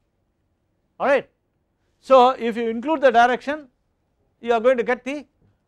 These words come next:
net sediment transport. If you do not, uh, uh, you, if you consider only the absolute values, that is going to give you the gross sediment transport.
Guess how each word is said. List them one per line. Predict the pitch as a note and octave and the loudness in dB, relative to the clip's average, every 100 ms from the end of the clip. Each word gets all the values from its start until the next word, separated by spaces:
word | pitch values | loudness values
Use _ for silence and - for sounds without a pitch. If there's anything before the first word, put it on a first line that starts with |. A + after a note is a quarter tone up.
| _ | _
net | D#3+ B3 A3 | -8 -6 -6
sediment | G#3+ F#3 F3+ | -8 -8 -10
transport. | E3 - B3+ A3+ | -14 -6 -4 -4
If | F#3 | -6
you | |
do | F#3+ B3 C#4+ | -4 0 0
not, | B3+ | -2
uh, | G3 E3+ - - | -6 -6 -12 -18
uh, | D#3+ C3+ F3+ | -18 -16 -8
you, | G3+ G#3 G3 | -8 -6 -8
if | F#3+ | -8
you | G#3+ | -8
consider | F#3+ G3 G#3+ B3+ | -8 -8 -2 -2
only | A3+ C4 | -2 -2
the | A#3+ | -2
absolute | F#3+ C#4 C4+ G3+ | -2 -4 -6 -6
values, | D#3+ G3 C4 - | -8 -10 -10 -10
that | - | -10
is | |
going | B3+ B3+ | -10 -12
to | A#3 G3+ _ | -12 -18 _
give | G3 B3 | -14 -10
you | A#3+ | -10
the | A#3 D4+ - _ _ _ _ | -10 -14 -16 _ _ _ _
gross | F#3+ B3+ | 0 0
sediment | A3+ F3+ D3+ | 0 -10 -14
transport. | B2+ - _ _ | -20 -20 _ _